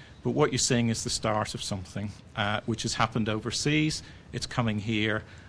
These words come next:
And I would have thought this is a wake-up call for the political class that they really need to start addressing this, otherwise it's going to continue. Trump largely got elected because of poor economic performance,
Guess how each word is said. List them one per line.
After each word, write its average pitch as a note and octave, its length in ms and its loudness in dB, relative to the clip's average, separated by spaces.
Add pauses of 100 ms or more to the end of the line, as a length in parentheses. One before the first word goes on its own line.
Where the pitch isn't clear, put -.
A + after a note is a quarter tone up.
(280)
And A#2+ 160 6
I B2 80 8
would A#2+ 160 2
have A2+ 100 2
thought A2 460 0
this A2+ 160 -4
is G#2+ 80 -4
a A2 80 -2
wake-up A#2 480 2
call G#2 160 0
for G2+ 160 -6
the A2 80 -6
political A#2 400 -4
class G#2+ 480 -2
that - 160 -8
they A2+ 160 0
really G#2+ 320 -2
need A2 160 -2
to - 100 -6
start A2 380 -4
addressing G2 560 -4
this, F#2 320 -4 (240)
otherwise G2+ 400 2
it's - 160 -6
going G#2+ 240 -2
to - 20 -10
continue. G2+ 600 -6 (160)
Trump G#3+ 240 -2
largely C#3 400 4
got A#2 160 4
elected A2+ 560 2
because - 400 0
of G#2+ 240 0
poor A#2 240 2
economic A2+ 400 -2
performance, A2 720 2